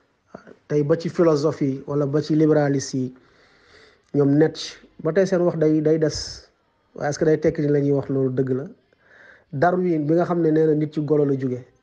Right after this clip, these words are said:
ba tey waxam mu ngi des. Waaye est-ce que day tekki ni wax jooju dafa dëppook Alxuraan ak Sunna bokk? Comme wallahul mustaan. Comme ñu yem foofu, loolu mooy jàngati, ñaari baytu ci des de, daanaka day fekk si yële rek. Comme, euh,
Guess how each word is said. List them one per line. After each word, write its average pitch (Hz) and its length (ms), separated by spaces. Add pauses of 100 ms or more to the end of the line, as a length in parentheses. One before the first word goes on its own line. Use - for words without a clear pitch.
(160)
ba 143 120
tey 147 120
waxam 147 320
mu 139 80
ngi 147 100
des. - 340 (100)
Waaye 139 160
est-ce 139 100
que 165 80
day 147 320 (120)
tekki 190 300
ni 151 60
wax 151 220
jooju 139 200
dafa 135 160
dëppook 139 420
Alxuraan 131 400
ak 120 80
Sunna 123 280
bokk? 117 260 (1000)
Comme 143 160
wallahul 127 460
mustaan. 117 720 (640)
Comme 170 140
ñu 190 80
yem 170 140
foofu, 147 280
loolu 151 200
mooy 139 200
jàngati, 123 420
ñaari 147 300
baytu 131 320
ci 127 60
des 117 160
de, - 140 (140)
daanaka 131 340
day 127 160
fekk 139 300
si 131 140
yële 120 220
rek. 127 100 (1600)
Comme, 139 300
euh, 131 360